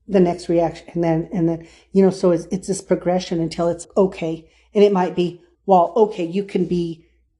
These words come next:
okay, I get you're transgender, but just be it at home."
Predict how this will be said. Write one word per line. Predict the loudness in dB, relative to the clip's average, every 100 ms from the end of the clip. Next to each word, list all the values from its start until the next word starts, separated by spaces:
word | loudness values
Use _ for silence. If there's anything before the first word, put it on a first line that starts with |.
| _ 4
okay, | 4 4
I | -2
get | 0 -2
you're | -4
transgender, | -4 -6 -4 -4 -4 -6
but | -6
just | -8 -2
be | 2 2
it |
at | 2 0
home." | -2 -2